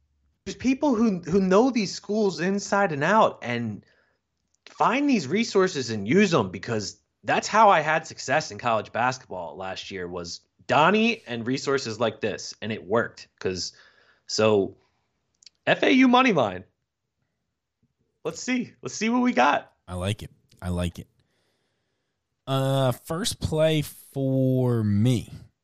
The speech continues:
Speaker 2: if you want it, Ricky.
Speaker 1: Of course.
Speaker 2: First play
Speaker 1: Of
Speaker 2: I
Speaker 1: course.
Speaker 2: have is Creighton plus three and a half against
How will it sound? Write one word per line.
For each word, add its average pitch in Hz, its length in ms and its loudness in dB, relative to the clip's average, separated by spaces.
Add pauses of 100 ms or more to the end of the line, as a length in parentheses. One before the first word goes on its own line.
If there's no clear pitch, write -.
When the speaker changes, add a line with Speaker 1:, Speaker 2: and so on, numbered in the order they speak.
(2000)
Speaker 2:
if 113 200 -2
you 95 60 -4
want 92 240 -2
it, - 100 -20
Ricky. - 340 -18 (1300)
Speaker 1:
Of - 80 -20
course. - 500 -12
Speaker 2:
First 156 300 -6
play 170 200 2
Speaker 1:
Of 143 40 6
Speaker 2:
I 131 60 6
Speaker 1:
course. 117 160 4
Speaker 2:
have 107 440 2
is 95 460 -2
Creighton 85 840 -2 (2250)
plus 123 380 -4
three 123 280 -2
and 107 80 0
a 98 40 0
half 98 400 -4
against 92 680 -4